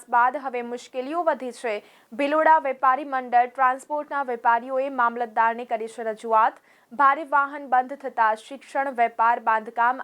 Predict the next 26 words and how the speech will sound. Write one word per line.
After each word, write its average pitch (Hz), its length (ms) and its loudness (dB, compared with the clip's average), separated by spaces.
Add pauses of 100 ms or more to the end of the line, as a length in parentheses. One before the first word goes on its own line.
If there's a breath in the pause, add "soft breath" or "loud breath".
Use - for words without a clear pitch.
આવી 226 300 -2
રહી 233 240 -10
છે 226 180 -14
મુશ્કેલી. 233 600 -4 (320 loud breath)
અન્ય 294 320 4 (160)
વૈકલ્પિક 269 600 -2
વ્યવસ્થા 269 540 0
ન 254 300 -4
કરાતા 233 460 2
વેપારીઓમાં 226 680 -2
રોષ 233 180 -4 (100)
જોવા 311 200 2
મળી 262 160 -4
રહ્યો 262 260 -4
છે. 277 300 -2 (280 loud breath)
ભારે 285 340 4
વાહનનું 302 640 -2
અન્ય 254 340 -2
ડાયવર્ઝન 254 760 0
સો 254 280 2
કિલોમીટર 240 500 -4
લાંબુ 226 380 0
તેવું 269 240 -2
વેપારીઓનું 226 600 -2
કહેવું 226 380 -4
છે. 277 320 -2